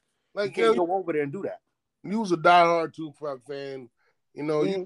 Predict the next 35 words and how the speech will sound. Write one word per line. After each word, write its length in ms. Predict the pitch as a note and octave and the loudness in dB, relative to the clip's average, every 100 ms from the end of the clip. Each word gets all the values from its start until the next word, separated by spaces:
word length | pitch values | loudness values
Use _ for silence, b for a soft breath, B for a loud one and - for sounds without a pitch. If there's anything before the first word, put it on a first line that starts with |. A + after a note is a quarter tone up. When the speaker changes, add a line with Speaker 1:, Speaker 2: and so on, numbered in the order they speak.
| - _ _ D#3 | -10 _ _ -6
Speaker 1:
Jay-Z 400 | C#3+ C#3 C#3+ C#3 | -4 -4 -4 -2
without 320 | C3 B2+ C3 | -2 -2 -2
even 260 | B2 A#2 | -6 -8
knowing 240 | A#2+ A#2+ A#2 | -4 -4 -4
who 200 | A#2 A#2 | -6 -8
he 40 | |
really 260 | G#2+ G#2 F#2+ | -8 -10 -10
was. 540 | G2 G2 F2+ E2+ - - _ b b b - | -6 -6 -8 -14 -20 -20 _ b b b -8
Speaker 3:
Right. 340 | D#3 D3 - C3+ A#2+ _ | -4 -4 -4 -12 -16 _
Speaker 1:
I, 280 | E3+ F#3 G3 | 6 6 6
Speaker 2:
Mm-hmm. 100 | F3 | 4
Speaker 1:
I'm 100 | G#3 E3 | 0 -4
guilty 360 | E3 D#3+ C#3+ C3+ | -8 -8 -10 -8
of 60 | |
that. 200 | B2+ C3 | -6 -8
When 140 | B2 C#3+ | -8 -8
I 80 | D3+ | -6
was 180 | D3+ | -6
younger, 320 | C3+ C#3 C#3 B2+ | -8 -8 -8 -6
I 140 | C#3 | -6
didn't 160 | C#3 C3+ | -6 -8
like 200 | B2+ A#2+ | -12 -10
Jay-Z. 500 | B2 A#2+ A#2+ B2+ B2 _ _ _ | -12 -12 -12 -14 -16 _ _ _
And 100 | B2+ | 0
I 100 | D#3+ | 0
didn't 120 | D3+ | 0
like 180 | C#3+ C3 | -4 -6
Jay-Z 400 | C3 B2+ A#2+ B2 | -8 -8 -10 -16
because 540 | B2 A2+ A#2+ A#2 A2+ | -16 -8 -6 -4 -6
Tupac 400 | A2 B2+ B2+ B2 | -8 -10 -6 -6
said 260 | A2 F3 D#3+ | -6 -6 -6
he 200 | C#3+ F3+ | -6 -8
didn't 140 | D#3 | -8
like 180 | B2 G#2 | -8 -12
Jay-Z. 340 | G2+ G2 G2 | -16 -20 -20